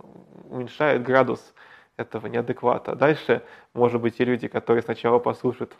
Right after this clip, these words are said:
вот этот упрощенный рассказ, э, с, может быть, какими-то ошибками, не заинтересуются темой и устранят эти ошибки, по-, послушав каких-то более профессиональных уже ученых. Но чтобы они этих профессиональных ученых послушали,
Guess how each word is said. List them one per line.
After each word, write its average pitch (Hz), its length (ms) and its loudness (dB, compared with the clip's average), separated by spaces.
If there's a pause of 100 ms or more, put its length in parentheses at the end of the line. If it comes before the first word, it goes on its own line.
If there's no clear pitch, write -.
вот - 80 -2
этот - 200 -10
упрощенный 165 600 -2
рассказ, - 560 -6 (760)
э, 113 680 0 (300)
с, - 180 -20
может 131 220 4
быть, 117 100 -4
какими-то 117 460 -8
ошибками, 117 480 -10
не 117 80 -8
заинтересуются 117 680 0 (120)
темой 110 340 -6 (560)
и 120 480 0
устранят 120 460 0
эти - 120 -4
ошибки, - 440 -8 (200)
по-, 123 100 -2 (200)
послушав 135 500 -4 (160)
каких-то - 340 -8
более 117 280 0
профессиональных 120 640 -6
уже 117 160 -8
ученых. - 540 -10
Но 123 200 0
чтобы 120 220 2
они 123 120 0
этих - 160 -10
профессиональных 123 440 -2
ученых 127 360 -4
послушали, 127 640 -2